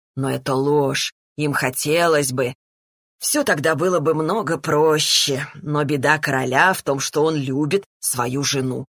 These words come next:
А ты же знаешь особенности их рода. Коль уж привязываются, то навсегда». Фредерик смотрел, как старый друг. Отнюдь. Они не были друзьями. Скотт всегда держался на особицу,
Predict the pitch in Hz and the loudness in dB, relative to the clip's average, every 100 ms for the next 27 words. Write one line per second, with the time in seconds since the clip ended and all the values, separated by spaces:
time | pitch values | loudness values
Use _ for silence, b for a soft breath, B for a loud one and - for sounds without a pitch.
0 | _ - 135 - 135 127 131 151 151 - | _ -10 -6 -2 -2 -2 0 0 0 -2
1 | - _ 151 - 143 143 147 147 - 147 | -8 _ -4 0 0 2 0 -2 -2 -2
2 | - 139 139 131 117 127 _ _ - 151 | -2 0 0 0 -4 -8 _ _ -2 0
3 | 139 - - _ - 147 135 135 147 190 | 2 -2 -6 _ -6 -2 0 0 0 2
4 | 240 233 - 156 151 147 151 - 160 151 | 2 2 0 -2 0 2 0 0 -2 0
5 | 143 - - _ _ _ _ _ _ - | 2 0 -2 _ _ _ _ _ _ -10
6 | - 165 160 160 151 - 139 135 160 240 | -4 0 0 0 -2 -4 -6 -4 -2 -2
7 | 240 _ - 151 - - 170 170 170 156 | -4 _ -8 -6 -4 -2 2 2 2 -2
8 | - _ _ 151 143 175 - - _ _ | -8 _ _ -4 -2 -2 -4 -10 _ _
9 | 262 262 190 170 175 151 - _ _ 196 | -4 -4 -2 -2 -2 -4 -10 _ _ -2
10 | 220 226 226 226 226 220 220 190 151 202 | 0 2 2 2 0 0 0 -2 0 0
11 | 156 127 - _ - - 214 220 - 165 | 0 -4 -8 _ -10 -4 0 0 -2 -4
12 | 135 165 202 185 143 151 175 - 175 170 | -2 -2 0 -2 0 0 0 -2 -2 0
13 | 165 175 - 185 135 - - | 0 0 0 0 -2 -6 -8